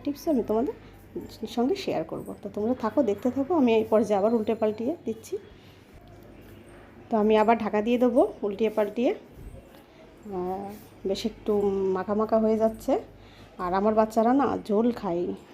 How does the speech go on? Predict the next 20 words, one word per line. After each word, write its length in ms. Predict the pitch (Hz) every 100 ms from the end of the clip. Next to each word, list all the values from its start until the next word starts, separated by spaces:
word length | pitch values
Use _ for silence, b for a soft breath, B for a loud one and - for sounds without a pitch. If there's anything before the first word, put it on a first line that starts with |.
| 196
বে-, 100 | 190
ওরা 180 | 202 220
না 120 | 220
একদম 220 | 208 254
শুকনো 300 | 262 226 240
শুকনো 240 | 262 269
খেতে 220 | 254 233 226
পারে 220 | 175 165
না, 160 | 190
সেজন্য 340 | 196 214 233 240
আমি 140 | 247
রোস্টটা 360 | 202 226 - 285
না 100 | 233
একটু 580 | 233 - - - - 269
ঝোল 240 | 214 226
ঝোল 180 | 208 180
রেখে 240 | 175 175
রাখতে 280 | 180 180 185
হবে 260 | 180 175 170
আমার, 200 | 175